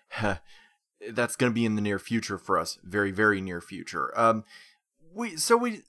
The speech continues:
so we were looking at doing, uh, Fruitvale Station was going to be what was originally gonna go in this slot. And then initially, because of, uh, the initial schedule,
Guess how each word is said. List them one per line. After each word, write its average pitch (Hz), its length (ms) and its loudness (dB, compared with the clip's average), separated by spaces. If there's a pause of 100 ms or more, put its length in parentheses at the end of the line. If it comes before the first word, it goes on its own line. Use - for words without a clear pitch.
(100)
so 175 300 6
we 165 200 4
were 185 140 4
looking 220 340 0
at 143 120 -4
doing, 127 400 2
uh, 107 200 4
Fruitvale 107 460 0
Station 165 640 0
was 101 160 -4
going 104 300 0
to 92 80 -12
be 104 120 -2
what 95 180 0
was 95 120 -4
originally 104 380 0
gonna 98 140 -4
go 95 200 0
in 92 100 -4
this 85 120 -8
slot. - 720 -2 (880)
And 120 480 2 (100)
then 160 440 2 (100)
initially, 151 680 2
because 117 340 -2
of, 107 160 -2 (460)
uh, 101 360 2
the 107 180 2
initial 113 340 0
schedule, 147 640 2